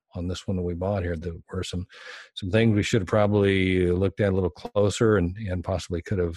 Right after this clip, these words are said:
um, you know, requested a lower, lower number and, and worked through it. But, but, uh, you know, I, I, I, I don't know if that's concrete enough for you, but I think it is just, you know, dig and try and find that,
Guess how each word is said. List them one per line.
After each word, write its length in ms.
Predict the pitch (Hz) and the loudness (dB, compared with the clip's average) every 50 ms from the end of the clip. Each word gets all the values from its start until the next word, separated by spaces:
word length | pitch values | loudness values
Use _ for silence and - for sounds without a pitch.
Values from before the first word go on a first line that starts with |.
| - | -6
um, 400 | 92 87 87 85 85 85 82 87 - _ _ _ _ _ _ _ _ - | -4 -4 -2 -2 -2 -4 -4 -6 -10 _ _ _ _ _ _ _ _ -8
you 80 | 95 | -4
know, 260 | 90 90 85 85 85 85 _ _ _ _ _ _ _ _ _ _ _ _ _ _ _ _ _ _ _ - - | -4 -2 -2 -4 -6 -8 _ _ _ _ _ _ _ _ _ _ _ _ _ _ _ _ _ _ _ -16 -10
requested 500 | - 90 87 - - 95 90 - - 92 | -10 -10 -6 -4 -4 -4 -4 -4 -6 -4
a 40 | 87 | -2
lower, 460 | 87 90 92 92 90 87 87 87 87 82 | -2 0 0 0 0 -2 -2 -4 -4 -8
lower 320 | - 92 98 95 95 92 87 | -8 -4 -2 0 2 2 2
number 340 | 90 87 90 92 104 104 | 2 2 0 0 0 0
and, 260 | 95 90 92 98 - - | 0 0 -2 -4 -6 -8
and 340 | 101 101 87 90 92 95 101 | -8 -8 -6 -6 -6 -4 -4
worked 220 | 90 90 - - | -4 -4 -4 -2
through 160 | - 110 107 | 0 0 2
it. 140 | 95 85 80 - _ _ _ _ _ _ | 0 0 -4 -10 _ _ _ _ _ _
But, 160 | - 87 87 - _ _ _ - - - - - - - _ _ _ _ _ _ | -10 -10 -10 -10 _ _ _ -20 -20 -20 -20 -20 -20 -20 _ _ _ _ _ _
but, 280 | - 95 90 87 - - | -2 0 0 0 0 0
uh, 420 | 104 98 90 90 90 90 90 90 85 - - _ _ _ _ _ _ _ _ _ _ _ _ _ _ _ _ _ _ | 0 2 2 2 2 2 0 -2 -4 -6 -14 _ _ _ _ _ _ _ _ _ _ _ _ _ _ _ _ _ _
you 120 | - 107 110 | -2 2 2
know, 100 | 107 98 | 4 4
I, 240 | 101 101 101 104 | 2 2 2 0
I, 80 | 107 113 | 2 2
I, 300 | 117 113 123 110 107 113 | 4 4 4 4 4 4
I 200 | 113 113 123 123 | 4 4 4 4
don't 80 | 123 120 | 4 4
know 60 | 120 | 4
if 60 | 101 | 4
that's 380 | 98 107 107 - - - - - - _ _ _ - | 4 2 2 0 -2 -6 -8 -10 -14 _ _ _ -4
concrete 420 | - 113 110 101 - - 113 104 | 0 0 0 2 2 0 0 2
enough 260 | 92 92 104 110 110 - | 2 4 4 2 2 0
for 140 | - 98 92 | 2 2 2
you, 80 | 95 | 2
but 120 | 90 92 95 | 2 2 0
I 80 | 95 | 2
think 180 | 90 113 104 95 | 2 2 2 2
it 80 | 92 | 4
is 200 | 95 104 104 95 | 4 4 2 2
just, 300 | - - 90 80 - - - - - - - - - - _ _ _ _ - | 0 0 -2 -2 -4 -8 -16 -20 -20 -20 -20 -20 -20 -20 _ _ _ _ -4
you 60 | - | -2
know, 80 | 95 90 | -2 0
dig 340 | 85 85 101 104 107 107 101 | 2 2 4 4 4 4 2
and 100 | 98 90 | 0 0
try 140 | - 101 101 | 2 2 2
and 140 | 95 87 | 2 2
find 300 | - 104 104 101 101 101 | 2 2 4 4 4 4
that, 240 | 98 92 92 92 - | 4 4 2 0 -2